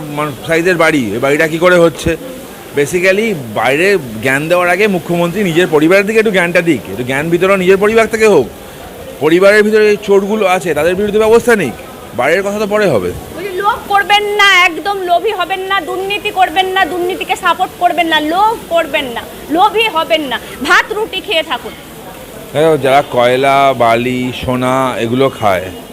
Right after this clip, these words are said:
Speaker 1: যারা চাকরি খায়, তারা বলছেন যে লোভ করবেন না। চাকরি মূলো, মানে মূলো আলুর মতো বাজারে বিক্রি করেছে এই সরকার। দেশের সম্পদ, কয়লা চুরি করে বিক্রি করে, বর্ডার এরিয়ায় রীতিমতো চুরি হচ্ছে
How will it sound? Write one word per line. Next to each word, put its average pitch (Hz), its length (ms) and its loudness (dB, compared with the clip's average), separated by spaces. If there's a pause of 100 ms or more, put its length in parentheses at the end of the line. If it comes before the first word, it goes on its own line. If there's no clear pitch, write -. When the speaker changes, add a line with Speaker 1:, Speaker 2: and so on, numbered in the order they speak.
(100)
Speaker 1:
যারা 117 380 0
চাকরি 135 360 0
খায়, 98 300 0 (680)
তারা 127 240 4
বলছেন 139 560 -2 (240)
যে 113 80 -4
লোভ 123 220 2 (120)
করবেন 110 300 0
না। 95 180 -6 (560)
চাকরি 143 460 0
মূলো, 139 380 2 (160)
মানে 113 380 -2
মূলো 151 580 2 (100)
আলুর 139 340 2
মতো 139 220 -2
বাজারে 117 280 2
বিক্রি 127 260 0
করেছে 117 280 2
এই 110 80 0
সরকার। 104 440 -2 (720)
দেশের 143 280 4
সম্পদ, 127 460 -2 (100)
কয়লা 135 500 2 (140)
চুরি 143 180 2
করে 143 240 4
বিক্রি 123 260 -2
করে, 104 300 -2 (580)
বর্ডার 156 280 4
এরিয়ায় 170 520 4
রীতিমতো 147 360 0
চুরি 175 360 0
হচ্ছে 147 260 0